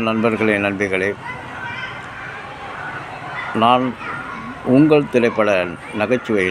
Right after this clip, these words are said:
நடிகர். படம் எடுப்பதற்கு முடிவு செய்து, காதல் மீன்கள் என்ற திரைப்படத்தை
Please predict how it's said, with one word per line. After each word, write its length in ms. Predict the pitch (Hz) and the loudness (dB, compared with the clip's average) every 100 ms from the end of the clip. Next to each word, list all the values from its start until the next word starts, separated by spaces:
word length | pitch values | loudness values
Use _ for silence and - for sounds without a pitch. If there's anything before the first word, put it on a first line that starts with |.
| 87 | 0
நடிகர். 380 | 90 92 95 - - - - - - - - - - - - - - - - - - | -2 -2 -4 -6 -14 -14 -16 -16 -16 -14 -14 -14 -14 -14 -14 -16 -16 -16 -16 -12 0
படம் 260 | 110 135 143 | 4 4 4
எடுப்பதற்கு 640 | 117 98 101 92 85 107 101 80 - - - - - - - - - - - - 127 | 2 2 0 0 -2 0 0 0 -6 -14 -14 -14 -14 -14 -14 -12 -12 -12 -12 -2 4
முடிவு 260 | 131 135 113 | 6 6 4
செய்து, 300 | 110 98 104 92 71 - - - - - - - - - - - - - | 2 4 4 4 -2 -14 -16 -16 -14 -14 -14 -12 -12 -12 -12 -14 -8 2
காதல் 400 | 127 156 156 147 131 | 4 6 4 0 0
மீன்கள் 400 | 135 135 117 98 73 - - 117 | -2 0 0 0 -6 -6 0 2
என்ற 240 | 107 113 98 87 78 | 4 4 4 2 0
திரைப்படத்தை 560 | 107 107 110 92 98 | 0 2 0 0 2